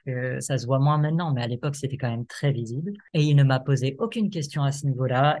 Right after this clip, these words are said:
Il m'a juste demandé quelle, euh, spécification, où est-ce qu'on met le téton, quelle technique on fait.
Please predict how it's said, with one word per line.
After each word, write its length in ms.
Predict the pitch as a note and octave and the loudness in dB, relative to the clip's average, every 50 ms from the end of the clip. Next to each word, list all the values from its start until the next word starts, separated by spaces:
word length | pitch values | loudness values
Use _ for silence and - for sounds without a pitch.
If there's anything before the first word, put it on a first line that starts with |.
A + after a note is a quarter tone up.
| - _ _ | -6 _ _
Il 100 | - C#3+ | 4 6
m'a 120 | D3 D3+ | 6 6
juste 240 | C#3+ D3 F3 D#3+ C3+ | 6 2 0 -2 -2
demandé 640 | D#3+ D3+ D3 D3 D3 C#3 D3+ D3+ D3+ D3+ D3+ D3 D3+ D3+ | -2 0 0 0 0 0 0 0 0 -2 -4 -6 -4 0
quelle, 300 | - D#3+ D#3 D#3 D#3 D3+ | 2 4 4 4 4 4
euh, 320 | C#3+ C#3 C#3 C#3 C#3 C#3 | 4 4 4 4 4 2
spécification, 1160 | C3+ C#3+ - D#3+ D3 D3 - D3+ - E3 C#3+ D#3 D#3 D3+ D3 - D3+ D3 D3 D3 D3+ D3+ D3+ D3 | 0 -2 -6 -8 -8 -8 -8 -8 -8 -4 -2 -2 -2 -2 -4 -4 -2 0 0 0 0 -2 -2 0
où 100 | C#3+ C#3+ | 2 2
est-ce 160 | C#3 C#3 C#3 | 2 2 0
qu'on 120 | - D3 | 0 0
met 160 | C#3 C#3 C#3 C#3 | 2 2 2 0
le 60 | C#3 | 0
téton, 560 | C#3 C#3 C#3 - C#3+ C#3 C#3 C#3 C#3 C#3+ C#3 C#3+ | -2 -4 -4 -2 -2 0 2 2 2 2 2 2
quelle 180 | C#3 C3+ C3+ | 0 -2 -4
technique 340 | - C#3+ C#3 C#3 C#3+ C#3 C#3 - | -4 -4 -4 -2 -2 -2 -2 -4
on 80 | C3 B2 | -8 -8
fait. 260 | - - F3 F#3+ | -4 -4 -4 -4